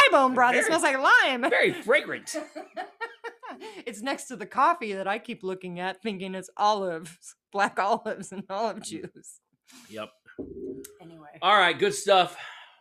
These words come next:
Speaker 1: That wasn't a very long segment.
Speaker 2: You
Speaker 1: But
Speaker 2: got,
Speaker 1: I, I
Speaker 2: uh,
Speaker 1: do
Speaker 2: you got
Speaker 1: wanna
Speaker 2: anything
Speaker 1: go
Speaker 2: else to
Speaker 1: back to some of
Speaker 2: finish,
Speaker 1: these other
Speaker 2: Paul?
Speaker 1: conversations one of these days when my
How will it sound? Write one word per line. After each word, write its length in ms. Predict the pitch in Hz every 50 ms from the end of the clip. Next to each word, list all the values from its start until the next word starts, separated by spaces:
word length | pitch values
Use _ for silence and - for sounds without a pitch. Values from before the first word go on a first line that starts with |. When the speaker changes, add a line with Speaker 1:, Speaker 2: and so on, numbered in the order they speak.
| _ _ _ _ -
Speaker 1:
That 100 | 220 226
wasn't 280 | 220 208 170 170 165
a 20 | 160
very 180 | 170 165 165
long 280 | 165 170 170 170 170 165
segment. 320 | - 170 165 151 160 -
Speaker 2:
You 100 | 131 147 170
Speaker 1:
But 60 | 170
Speaker 2:
got, 300 | 170 170 165 - 156 165
Speaker 1:
I, 40 | 165
I 140 | 160 160
Speaker 2:
uh, 80 | 160 160
Speaker 1:
do 60 | 165 -
Speaker 2:
you 60 | -
got 60 | 165
Speaker 1:
wanna 160 | 339 320 302
Speaker 2:
anything 100 | 277 170
Speaker 1:
go 60 | 170
Speaker 2:
else 100 | 226 220
to 40 | 220
Speaker 1:
back 120 | 214 214 214 -
to 80 | 196
some 40 | 190
of 60 | 170
Speaker 2:
finish, 180 | 165 170 165 190
Speaker 1:
these 160 | 185 185 185 170
other 100 | 190 185
Speaker 2:
Paul? 300 | 165 160 165 165 - - -
Speaker 1:
conversations 760 | - 202 185 175 185 175 - 185 180 175 - 180 165 160 175
one 120 | 170 165
of 80 | 156 147
these 180 | 165 156 -
days 300 | _ 175 170 175 165 147
when 160 | 156 165 170
my 160 | 170 165 165